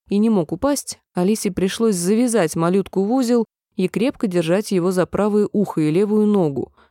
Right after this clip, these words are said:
чтобы он не развязался. Тогда только Алиса решила вынести ребёнка на воздух. «Если я оставлю малыша здесь»,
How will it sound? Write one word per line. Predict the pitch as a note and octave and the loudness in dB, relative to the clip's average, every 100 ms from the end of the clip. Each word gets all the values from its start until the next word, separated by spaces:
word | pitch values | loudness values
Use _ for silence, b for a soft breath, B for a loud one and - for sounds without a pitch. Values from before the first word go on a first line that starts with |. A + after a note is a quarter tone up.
| _ | _
чтобы | - - D#3 D#3 | -20 -6 -2 2
он | A3+ A3 | 0 0
не | - F#3+ | -2 0
развязался. | G3 F3+ F#3 F#3+ F3 C#3 - - - _ _ _ _ _ _ _ _ _ _ _ | 2 0 -2 0 0 0 -6 -10 -12 _ _ _ _ _ _ _ _ _ _ _
Тогда | D#3+ D#3 E3+ C4+ | -2 0 0 2
только | C4+ A3 F#3 D#3+ | 0 0 0 2
Алиса | F3+ G3 E3+ | 0 0 -2
решила | D#3 - E3 D#3 | -2 -2 0 2
вынести | A3 A#3+ G#3+ - | 2 0 0 0
ребёнка | D#3 C#3+ F3+ G3+ G3+ F#3 _ | 0 2 0 0 -4 -6 _
на | F#3+ F#3+ | 0 2
воздух. | F3+ D#3 C#3 - - _ _ _ _ _ _ _ _ _ | 2 0 -4 -14 -18 _ _ _ _ _ _ _ _ _
«Если | - C4 B3+ C4 | -2 0 0 0
я | A#3+ A#3 | 0 -2
оставлю | - A#3 A3+ G#3 | -2 -2 0 0
малыша | F#3+ F3+ - G3+ | 2 0 -2 -2
здесь», | D#3+ D3+ G#3+ - | -2 -2 -2 -4